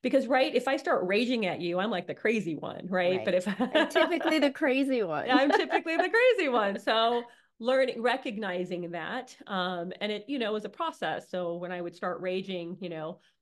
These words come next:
Speaker 1: learning how to take deep breaths, to step away from this situation, to feel the, the anger in your body. Like, um, I get really, really hot, like, my
Speaker 2: Mm,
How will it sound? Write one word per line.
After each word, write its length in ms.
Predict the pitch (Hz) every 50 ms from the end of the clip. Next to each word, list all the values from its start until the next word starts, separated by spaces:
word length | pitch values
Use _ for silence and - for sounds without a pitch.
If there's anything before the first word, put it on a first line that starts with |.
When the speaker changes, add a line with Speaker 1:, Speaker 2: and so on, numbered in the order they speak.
| _ -
Speaker 1:
learning 240 | 190 185 185 175 185
how 80 | 180
to 80 | 165 170
take 320 | 170 - 180 165 160 -
deep 220 | - 156 156 156 -
breaths, 460 | 208 214 220 214 214 - - - - _ _ _ _
to 120 | - 165 160
step 280 | - - - 175 180
away 240 | 156 160 175 175 202 -
from 160 | - 220 220
this 140 | 214 196 208
situation, 680 | - 202 196 - 220 214 185 185 190 - 214 202 202 202 - - _ _ _ -
to 120 | - 214
feel 720 | 214 - - - 233 226 240 247 269 330 339 370 370 370 - _ -
the, 360 | 294 294 302 311 311 311 - -
the 160 | 226 311 - -
anger 340 | 269 285 311 311 330 339 339
in 100 | 339 320
your 140 | 330 330 262
body. 360 | 311 311 311 320 339 349 359
Like, 320 | 311 226 208 196 - - _ _ -
um, 400 | 190 180 175 175 170 175 180 185 _ _ _ _ _ _ _ -
I 60 | 185
get 140 | 202 202 - 185
really, 460 | 202 196 208 220 220 220 220 226 214 196
really 360 | 175 214 214 202 202 185 175
hot, 460 | - - - - 196 165 151 - -
like, 180 | 147 151 156 -
my 140 | 170 143 -
Speaker 2:
Mm, 160 | 190 165